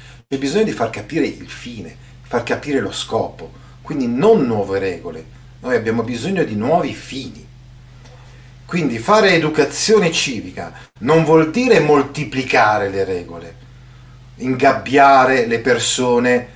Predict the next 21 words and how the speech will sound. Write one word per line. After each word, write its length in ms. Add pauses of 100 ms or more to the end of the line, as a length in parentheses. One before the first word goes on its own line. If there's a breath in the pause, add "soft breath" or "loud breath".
(120)
dentro 840
un, 320
uno 360
schema 800 (220)
rigido 760 (140 loud breath)
e 60
autoritario, 800 (300 loud breath)
ma 280
rammentare 720
i 80
fini, 460
cioè 260 (220 loud breath)
ricordare 720
qual 180
è 60
il 100
fine, 400
qual 200
è 80
lo 100
scopo. 560